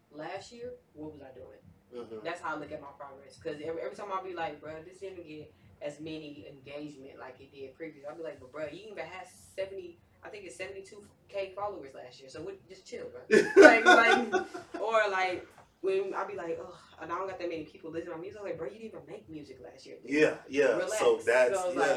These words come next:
Speaker 1: like
Speaker 2: you went from zero to something,
Speaker 1: Yeah, so
Speaker 2: you
Speaker 1: it's
Speaker 2: know?
Speaker 1: like, that's why I have to look at, like, I just have to go back. Even sometimes back can be like last week, like, "Bruh, look what you did last week."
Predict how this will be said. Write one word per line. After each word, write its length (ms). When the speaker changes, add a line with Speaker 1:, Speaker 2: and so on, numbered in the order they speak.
Speaker 1:
like 100
Speaker 2:
you 60
went 120
from 100
zero 280
to 260
something, 460
Speaker 1:
Yeah, 320
so 140
Speaker 2:
you 80
Speaker 1:
it's 60
Speaker 2:
know? 60
Speaker 1:
like, 220
that's 180
why 180
I 40
have 140
to 60
look 220
at, 120
like, 200
I 60
just 200
have 200
to 240
go 180
back. 360
Even 260
sometimes 460
back 300
can 100
be 180
like 300
last 340
week, 140
like, 220
"Bruh, 160
look 140
what 160
you 40
did 300
last 400
week." 120